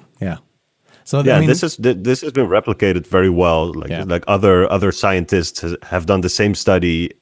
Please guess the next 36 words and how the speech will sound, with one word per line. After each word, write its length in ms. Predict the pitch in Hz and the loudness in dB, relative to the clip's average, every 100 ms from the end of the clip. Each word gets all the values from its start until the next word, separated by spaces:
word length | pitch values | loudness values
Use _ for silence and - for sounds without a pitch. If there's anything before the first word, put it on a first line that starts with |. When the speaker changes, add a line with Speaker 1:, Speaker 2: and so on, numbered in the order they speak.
| - | -6
Speaker 2:
in, 280 | 92 90 85 | -2 -2 0
uh, 420 | 82 80 80 78 | 0 0 -2 -4
in 100 | 92 | -4
the 100 | 85 | -6
diff-, 240 | 80 98 - | -2 -4 -2
in 140 | 98 | 0
their 180 | 87 87 | 2 2
own 140 | 98 | 2
lab-, 200 | 90 78 | 2 0
laboratories, 840 | 78 82 87 80 85 80 85 95 | -4 0 0 0 -2 -2 -4 -6
Speaker 1:
Hmm. 120 | - 95 | -8 -6
Speaker 2:
but 140 | 82 | -4
with 120 | 92 | -6
the 80 | 80 | -6
same 240 | - 90 | -4 -4
context 600 | 82 85 85 90 85 - | -2 -2 -2 -2 -4 -4
and 80 | 82 | -10
the 60 | 78 | -8
same 200 | - 82 | -8 -6
questions, 460 | - 90 - 92 | -4 -4 -4 -6
and 100 | 95 | -4
then 140 | 92 90 | -4 -4
the 80 | 87 | -2
same 200 | 107 92 | -2 0
results 380 | 85 110 98 - | 2 2 0 -2
Speaker 1:
Wow. 60 | |
Speaker 2:
popped 240 | - 65 - | -6 -6 -6
out, 240 | 67 76 | -8 -6
which 160 | 85 - | -10 -4
Speaker 1:
That's 80 | |
Speaker 2:
means 160 | 98 82 | -4 0
that 200 | 90 85 | 0 0
Speaker 1:
cool. 80 | 80 _ _ _ _ _ | -2 _ _ _ _ _
Speaker 2:
it's 120 | - | -8
probably 320 | - 95 | 0 2
a, 20 | 95 | 4